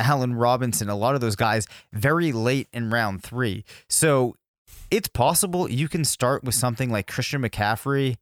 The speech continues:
and Chris Godwin, or Christian McCaffrey, Mike Evans, Saquon Barkley, Chris Godwin, Saquon Barkley, Mike Evans. Um, it feels to me like it's hard to say that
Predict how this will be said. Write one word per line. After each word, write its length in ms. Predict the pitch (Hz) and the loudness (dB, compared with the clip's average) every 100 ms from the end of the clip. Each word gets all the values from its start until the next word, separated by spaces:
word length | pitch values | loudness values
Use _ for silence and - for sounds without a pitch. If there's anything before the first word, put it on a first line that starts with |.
| _ _ _ - | _ _ _ -6
and 180 | 113 104 | -4 -4
Chris 280 | - 156 | -2 -2
Godwin, 560 | - 113 113 127 127 120 | 0 2 2 2 0 -2
or 220 | - 104 | -2 -6
Christian 360 | - 123 - 117 | -4 -6 -4 -4
McCaffrey, 360 | 117 110 107 | 0 -2 -2
Mike 220 | 101 98 117 | -2 -2 -2
Evans, 300 | 113 110 - | -2 -2 -2
Saquon 440 | 110 98 101 92 | -2 -2 -6 -4
Barkley, 340 | 113 117 - | -2 -2 -4
Chris 200 | 117 113 | -6 -6
Godwin, 400 | - 110 110 107 | -2 -2 -2 -2
Saquon 440 | 101 110 110 107 92 | -2 -4 -2 -4 -2
Barkley, 400 | 92 104 110 104 | -4 -4 -4 -4
Mike 260 | 101 98 | -2 -2
Evans. 460 | 101 98 110 110 - - - - _ - | -2 -4 -2 -2 -4 -8 -20 -20 _ -2
Um, 640 | 120 117 110 104 98 90 _ _ _ _ _ _ | 2 4 4 2 0 -6 _ _ _ _ _ _
it 160 | 139 - | -8 -6
feels 440 | - 185 185 151 | -2 2 2 2
to 160 | - 139 | 0 2
me 260 | 131 135 | 2 2
like 420 | 117 110 107 - - | 2 2 0 -4 -6
it's 180 | 113 - | -6 0
hard 260 | 123 120 | 0 2
to 80 | 107 | 0
say 280 | - 113 107 | 0 0 0
that 220 | 98 76 | -2 -4